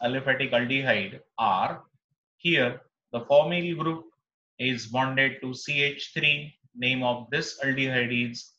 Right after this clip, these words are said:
acetaldehyde. Second example is this formyl functional group bonded with C H three C H two, and it is propionaldehyde. Then the next is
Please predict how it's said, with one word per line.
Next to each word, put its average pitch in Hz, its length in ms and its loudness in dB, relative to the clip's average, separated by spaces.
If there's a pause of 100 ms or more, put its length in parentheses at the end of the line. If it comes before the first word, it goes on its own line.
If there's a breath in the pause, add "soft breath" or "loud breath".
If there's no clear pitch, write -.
(360)
acetaldehyde. 117 1000 0 (520)
Second 147 380 -2
example 135 640 -2
is 135 420 -4 (320)
this 107 320 -8
formyl 147 500 0
functional 147 640 -2
group 139 260 -8
bonded 127 480 0
with 127 160 -2 (540)
C 147 280 -4
H 143 280 -2
three 160 200 -2
C 143 260 -4
H 139 340 -4
two, 151 240 -12 (420)
and 117 240 2
it 123 160 -2
is 131 420 -4
propionaldehyde. 135 1200 -2 (600)
Then 147 420 2 (560)
the 113 80 -6
next 143 400 -4
is 151 420 -10